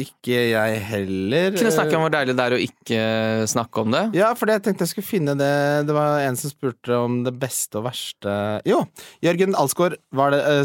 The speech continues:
Speaker 1: største savn og største glede ved å ikke lage fancy podcast lenger? Altså, la, la meg si det sånn da. Hvis, eh, lovgivningen var annerledes, og det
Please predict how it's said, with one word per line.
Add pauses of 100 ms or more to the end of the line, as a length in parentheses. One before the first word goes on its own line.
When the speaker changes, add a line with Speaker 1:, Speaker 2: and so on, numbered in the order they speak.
Speaker 1:
største
savn
og
største
glede
ved
å
ikke
lage
fancy
podcast
lenger? (720)
Altså,
la,
la
meg
si
det
sånn
da.
Hvis, (160)
eh,
lovgivningen
var
annerledes,
og
det